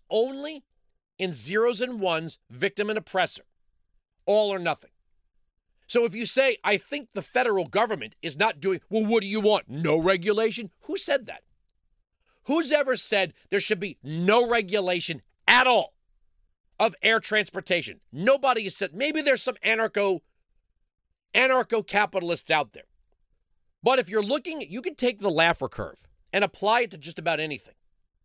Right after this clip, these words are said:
right? If there's a minimum and a maximum of government involvement, maybe I can start calling myself a minarchist again. That I'm looking for the base level of government intervention. But the Democrats want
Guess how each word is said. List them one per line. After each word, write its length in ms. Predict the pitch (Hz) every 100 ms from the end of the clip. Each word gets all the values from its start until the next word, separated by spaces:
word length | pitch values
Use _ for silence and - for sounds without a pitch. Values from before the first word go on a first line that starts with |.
| _ _ _ _ _ _ _ -
right? 220 | 214 - _ _
If 160 | 202 -
there's 260 | 214 220 151
a 80 |
minimum 600 | 147 151 220 277 302 311 - _
and 120 | 170 170
a 40 |
maximum 640 | 156 202 226 - - - _ _ _ _ _ _ _ _ _ _
of 240 | 190 196 -
government 380 | 214 220 214 160
involvement, 640 | 180 135 165 151 98 - _ _ _ _ _ _ _ _ _ _
maybe 300 | 214 285 285
I 60 | 262
can 160 | 233
start 300 | 180 220 208
calling 240 | - 202 196
myself 280 | 180 190 151
a 60 |
minarchist 500 | 139 180 180 - -
again. 280 | 95 82 - _ _ _ _ _ _ _ _
That 120 | 214
I'm 100 | 240
looking 300 | 240 247 247
for 200 | - 214
the 200 | 202 156 - 117 -
base 360 | 220 269 220 180
level 460 | 196 208 185 185 -
of 200 | 156 -
government 400 | 202 202 196 190
intervention. 640 | 180 180 131 170 170 - - _ _ _ _ _ _ _ _ _ _ _ _
But 120 | 202
the 80 | 190
Democrats 720 | 143 254 311 - 214 214 -
want 240 | 156 190